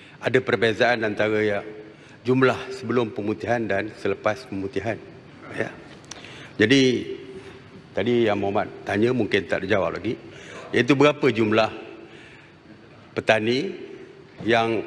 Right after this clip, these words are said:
akan menerima, menerima baja selepas pemutihan ini dilakukan. Itu yang pertama. Yang kedua, bajet yang dis-, disebutkan oleh Yang Berhormat kurang tadi,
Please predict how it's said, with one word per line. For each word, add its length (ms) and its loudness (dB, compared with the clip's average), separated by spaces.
akan 400 2
menerima, 560 0
menerima 480 2
baja 400 0
selepas 720 0
pemutihan 480 -2
ini 320 -2
dilakukan. 640 -2
Itu 120 2
yang 160 2
pertama. 160 -4
Yang 240 6
kedua, 240 4
bajet 640 2
yang 240 2
dis-, 320 -4
disebutkan 720 0
oleh 240 2
Yang 160 0
Berhormat 340 0
kurang 480 4
tadi, 240 -4